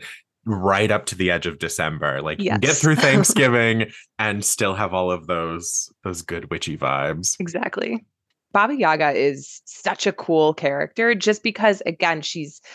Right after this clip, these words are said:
Speaker 3: mercurial. It's, she's ever changing. Is she gonna help you or is she gonna murder you? <laughs>
Speaker 2: Difficult to say. Yeah. <laughs>
Speaker 1: And either way, still great. It
Speaker 2: <laughs>
Speaker 1: was anyone else's introduction to Baba Yaga, Arthur? <laughs>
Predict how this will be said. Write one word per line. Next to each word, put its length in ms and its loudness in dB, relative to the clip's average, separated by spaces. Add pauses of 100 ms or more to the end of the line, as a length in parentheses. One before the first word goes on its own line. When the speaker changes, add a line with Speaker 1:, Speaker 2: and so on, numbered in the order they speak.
(260)
Speaker 3:
mercurial. 880 2
It's, 360 -4
she's 240 -2
ever 300 2
changing. 440 0
Is 80 -2
she 140 -6
gonna 220 0
help 300 0
you 320 6
or 180 4
is 80 0
she 160 -2
gonna 420 4
murder 380 2
you? 180 2
<laughs> 460 0
Speaker 2:
Difficult 320 0
to 60 -12
say. 400 2
Yeah. 220 2 (240)
<laughs> 360 4 (680)
Speaker 1:
And 360 4
either 300 4
way, 180 6
still 220 0
great. 360 0 (480)
It 120 4
Speaker 2:
<laughs> 0 -
Speaker 1:
was 260 6 (140)
anyone 540 2 (100)
else's 420 -2 (100)
introduction 680 -2
to 80 -4
Baba 280 2
Yaga, 520 0 (100)
Arthur? 540 -4
<laughs> 60 -20